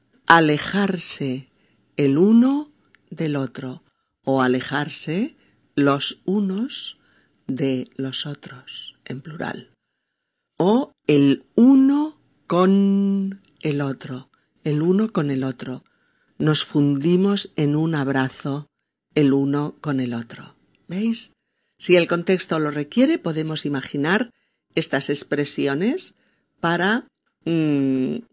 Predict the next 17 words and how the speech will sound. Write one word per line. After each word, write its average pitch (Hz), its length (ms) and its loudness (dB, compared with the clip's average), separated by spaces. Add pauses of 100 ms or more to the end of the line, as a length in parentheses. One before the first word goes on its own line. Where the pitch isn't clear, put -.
(160)
acabar 170 640 0 (500)
de 135 120 0
saber 143 340 0
que 170 100 -6
son 139 220 -2
verbos 139 280 -4
recíprocos. - 800 -8
También 139 640 0
añadimos 151 800 -4 (500)
ambos, 175 1040 2 (340)
mutuamente, 151 1200 2 (420)
recíprocamente, 147 1500 -2 (480)
entre 131 340 0
sí 294 480 -2 (380)
o 214 280 -2 (300)
los 135 260 -2
dos. - 440 -12